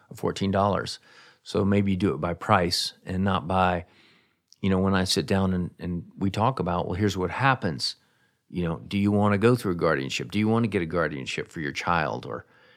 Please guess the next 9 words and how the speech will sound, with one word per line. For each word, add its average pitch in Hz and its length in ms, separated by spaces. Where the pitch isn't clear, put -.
you - 80
know, 85 120
go 85 200
through 101 280
all 73 120
this, - 320
um, 65 340
this - 240
nonsense?" 58 560